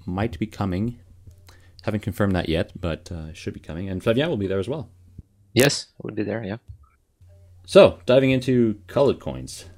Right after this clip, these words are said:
Speaker 1: Flavien, can you give us a brief introduction to, as to what Colored Coins are?
Speaker 2: Yeah, so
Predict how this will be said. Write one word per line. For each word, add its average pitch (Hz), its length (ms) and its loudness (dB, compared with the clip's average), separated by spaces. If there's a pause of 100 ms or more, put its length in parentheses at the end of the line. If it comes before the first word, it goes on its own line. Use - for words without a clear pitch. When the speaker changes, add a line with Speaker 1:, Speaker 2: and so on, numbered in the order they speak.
(1040)
Speaker 1:
Flavien, 139 400 4
can 156 120 0
you 180 140 -2
give 180 160 6
us 165 120 6
a 107 100 8
brief - 460 4
introduction 110 680 6
to, 92 480 -2
as 87 140 -2
to 92 120 0
what 117 160 4
Colored 104 220 -2
Coins 82 260 -4
are? 76 240 -4 (680)
Speaker 2:
Yeah, 139 200 6 (140)
so 113 640 0